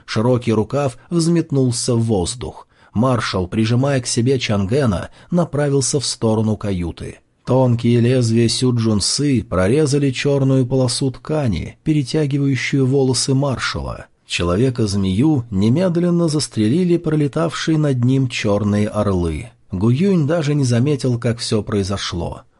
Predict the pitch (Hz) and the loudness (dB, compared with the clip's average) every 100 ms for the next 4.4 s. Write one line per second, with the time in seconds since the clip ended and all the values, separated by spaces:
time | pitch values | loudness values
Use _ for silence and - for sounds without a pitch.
0 | - 180 156 123 117 165 165 143 123 120 | -2 0 0 -4 -2 -4 0 -2 -2 -2
1 | 110 117 165 151 123 120 92 - 175 175 | -2 0 0 0 -2 -4 -6 -2 0 0
2 | - _ 156 - 98 90 175 175 151 156 | -4 _ -4 -2 -4 -2 0 0 0 -2
3 | 160 151 143 147 - 135 131 120 101 120 | 0 0 -2 -2 -2 0 0 0 -2 -4
4 | - - 123 | -6 -6 -10